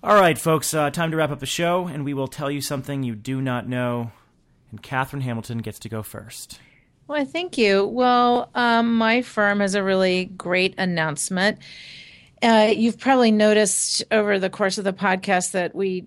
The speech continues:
Speaker 2: we dig not only into federal policy, but so much is going on in states, and certainly our firm has found that to be true. We do a ton of state work. So in order to better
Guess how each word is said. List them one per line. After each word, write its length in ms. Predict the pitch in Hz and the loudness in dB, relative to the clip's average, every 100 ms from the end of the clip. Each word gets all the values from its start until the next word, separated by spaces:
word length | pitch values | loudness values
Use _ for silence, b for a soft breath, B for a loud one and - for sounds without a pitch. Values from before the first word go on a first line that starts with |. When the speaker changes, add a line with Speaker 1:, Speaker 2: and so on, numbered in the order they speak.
| - | -10
Speaker 2:
we 160 | 208 | -8
dig 300 | 185 208 208 | -4 0 0
not 200 | 185 202 | 0 0
only 260 | 208 202 190 | 2 0 0
into 160 | 190 - | 0 0
federal 320 | 202 190 185 | 0 2 0
policy, 380 | 185 175 160 180 | 0 -2 -2 -4
but 180 | 170 | -4
so 380 | - - 220 208 | -2 -2 0 0
much 200 | 196 190 | 0 -4
is 120 | 196 | -6
going 260 | 165 190 185 | -4 -2 -2
on 160 | 175 180 | -4 -6
in 120 | 170 | -4
states, 500 | - 208 185 175 - | -4 0 0 -2 -6
and 200 | 185 185 | -4 -2
certainly 300 | 190 180 180 | -2 -2 0
our 140 | 175 | 0
firm 240 | - 180 170 | 0 -4 -2
has 120 | 165 | -4
found 220 | 170 160 | -2 -2
that 140 | 160 | -4
to 80 | - | -4
be 100 | 175 | -8
true. 360 | 156 - 170 185 | -6 -2 0 0
We 120 | 170 | -2
do 200 | 160 165 | -2 -2
a 80 | - | -4
ton 340 | - - 185 | -6 -6 -4
of 80 | 175 | -2
state 260 | 151 165 156 | -2 0 0
work. 300 | 156 165 - B B B B B B | 2 0 -2 B B B B B B
So 360 | - 262 247 | 2 6 6
in 180 | 247 254 | 4 4
order 220 | 269 311 | 4 4
to 160 | 233 214 | 4 2
better 840 | 180 - - 226 220 214 208 190 | 0 -6 0 2 2 2 0 -4